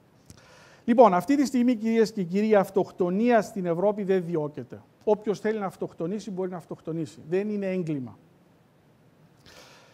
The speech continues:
Και αυτή τη στιγμή, στην Ευρώπη, η ιατρικά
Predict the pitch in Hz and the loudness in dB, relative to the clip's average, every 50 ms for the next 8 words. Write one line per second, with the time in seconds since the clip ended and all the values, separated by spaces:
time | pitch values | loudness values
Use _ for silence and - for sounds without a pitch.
0 | _ _ _ _ _ _ 208 202 202 196 202 269 285 294 277 226 - - 226 208 | _ _ _ _ _ _ 8 10 10 8 6 2 2 4 2 0 0 0 0 0
1 | 185 190 196 202 214 247 311 330 285 - - - - _ _ _ _ _ _ _ | 2 2 2 2 2 2 0 -2 -6 -12 -18 -20 -20 _ _ _ _ _ _ _
2 | _ _ _ _ _ _ - - - 202 196 190 180 170 160 170 180 185 202 190 | _ _ _ _ _ _ -20 -10 -6 -4 0 2 2 4 6 8 8 8 8 6
3 | 254 262 311 339 - - - _ _ _ _ _ _ _ _ _ _ _ _ _ | 2 -2 -2 -4 -6 -12 -20 _ _ _ _ _ _ _ _ _ _ _ _ _
4 | _ _ - 262 233 226 226 220 214 196 190 190 190 - 196 196 185 180 - - | _ _ -2 2 2 4 6 6 8 8 8 6 4 2 2 2 2 0 4 8
5 | 247 254 247 208 160 120 - - | 10 10 10 10 8 4 -4 -12